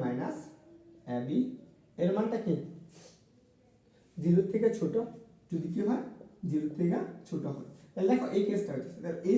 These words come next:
স্কয়ার মাইনাস এবি এটা কি জিরোর থেকে ছোট, তখন আমাদের সেটা কিরকম হবে, সেটা কি কনিক্স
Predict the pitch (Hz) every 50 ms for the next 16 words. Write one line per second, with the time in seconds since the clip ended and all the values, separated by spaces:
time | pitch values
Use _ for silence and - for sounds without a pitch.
0 | - - - - 165 156 - - - - 147 143 147 151 175 - - 143 139 135
1 | - - - - - 220 180 180 175 170 170 170 165 180 - - 196 - - -
2 | - - - - - - - - - - - _ - - 208 208 277 294 302 254
3 | - - 185 - - 180 170 202 202 190 185 175 170 - 185 185 185 185 170 -
4 | 240 - - - - - - - - - - - _ _ - - 180 175 226 -
5 | - - - 247 247 - - - - 226 214 190 185 180 -